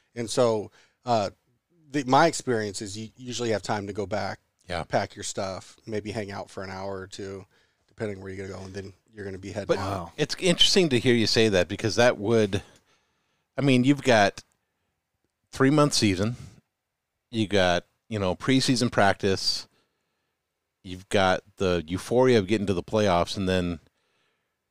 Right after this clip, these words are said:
Speaker 2: you know, either whatever, it's volleyball or softball, you got a two-hour match that you're done. And,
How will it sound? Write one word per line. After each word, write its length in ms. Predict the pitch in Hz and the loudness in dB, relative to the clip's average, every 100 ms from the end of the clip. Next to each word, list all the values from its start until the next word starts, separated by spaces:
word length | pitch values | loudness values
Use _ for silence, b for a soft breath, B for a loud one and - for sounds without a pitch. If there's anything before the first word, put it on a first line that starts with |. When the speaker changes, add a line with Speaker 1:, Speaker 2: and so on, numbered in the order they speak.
| _ _ _ | _ _ _
Speaker 2:
you 80 | 98 | -4
know, 260 | 82 87 - - | -2 -2 -6 -4
either 300 | 98 92 98 | -2 0 2
whatever, 480 | 98 110 107 98 | 4 4 4 4
it's 100 | 90 | 0
volleyball 460 | - 104 104 98 101 | 2 4 4 4 4
or 40 | 90 | 2
softball, 440 | 113 104 - 87 | 2 0 2 0
you 100 | 87 | 2
got 200 | 90 87 - | 0 -2 -6
a 60 | |
two-hour 420 | 104 113 107 95 90 | -4 0 4 4 2
match 440 | 98 101 92 - | 0 0 -2 -4
that 220 | 87 82 - _ _ _ _ _ _ _ | -2 -2 -4 _ _ _ _ _ _ _
you're 120 | 90 | -14
done. 360 | 78 92 90 98 | -4 0 0 -2
And, 200 | 80 | -4